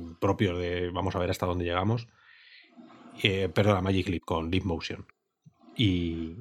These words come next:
y una vez que ya ha llegado esto, ¿tú d-, dónde ves,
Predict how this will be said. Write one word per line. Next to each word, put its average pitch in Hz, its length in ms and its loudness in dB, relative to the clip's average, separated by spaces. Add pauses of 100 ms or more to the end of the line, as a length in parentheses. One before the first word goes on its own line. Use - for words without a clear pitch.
(100)
y 113 120 6
una 101 340 4
vez 123 240 2
que 143 140 2
ya 131 100 2
ha - 20 2
llegado 113 360 4
esto, 196 320 -2 (1040)
¿tú 143 120 8
d-, 151 140 2
dónde 151 240 8
ves, 147 480 4